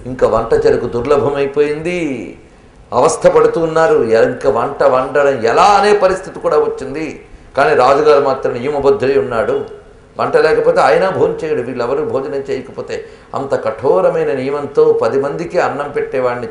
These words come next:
చూస్తే ఆ శాకంభరి ఊరుకుంటుందా? ఒకసారి వీళ్ళు అవస్థ పడుతుంటే ఆ పాకశాలలోకి ఒక సామాన్యురాలైనటువంటి ఒక ముత్తైద వచ్చిందిట. వచ్చి, "ఏం నాయనా అవస్థ పడుతున్నారు?" అంటే, "ఏం అవస్థమ్మా అసలు,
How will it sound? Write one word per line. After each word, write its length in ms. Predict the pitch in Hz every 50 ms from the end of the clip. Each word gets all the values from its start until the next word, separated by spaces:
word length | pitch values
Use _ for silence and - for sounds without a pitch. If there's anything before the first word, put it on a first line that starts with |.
| -
చూస్తే 500 | 107 107 - - - 120 131 127 - - - - - - 98
ఆ 80 | 104 104
శాకంభరి 580 | - - 104 104 - 127 123 123 107 - 139
ఊరుకుంటుందా? 680 | 127 127 123 127 - - 117 127 127 127 135 156 - - - - - - - - - - - - - - - - - - - - - - - -
ఒకసారి 720 | 151 151 160 175 - 175 190 214 175 143 127 110 101 - - - - - - - - - 135
వీళ్ళు 200 | 170 180 165 135
అవస్థ 300 | 139 175 - - - 202
పడుతుంటే 800 | 208 185 156 151 151 160 151 139 - 156 156 160 151 - - - - - - -
ఆ 100 | 110 117
పాకశాలలోకి 1300 | - - 117 117 131 139 - 165 147 - 165 156 160 160 156 151 151 151 151 151 - 131 127 127 127 - - - - 120
ఒక 140 | 113 -
సామాన్యురాలైనటువంటి 1600 | 131 - - 113 120 131 139 151 170 185 185 185 185 180 170 151 156 147 143 139 135 135 135 131 127 - 123 110 123 127 - - -
ఒక 240 | 165 - - - 120
ముత్తైద 460 | 117 120 - - - 226 226 - -
వచ్చిందిట. 540 | - 143 131 - - - 143 131 107 - - - - - - - - - - - - - 117
వచ్చి, 300 | 135 151 - 170 147 -
"ఏం 140 | 151 -
నాయనా 280 | 175 165 160 151 151 156
అవస్థ 340 | 151 135 127 127 - - 143
పడుతున్నారు?" 560 | 139 151 135 - 147 139 139 135 131 131 135
అంటే, 440 | 131 120 - - 151 147 - - - - - - - -
"ఏం 240 | 107 110 131 147 151
అవస్థమ్మా 520 | 151 147 151 151 - - 151 139 143 147
అసలు, 580 | 143 - 131 131 131 139 143 160 170 - -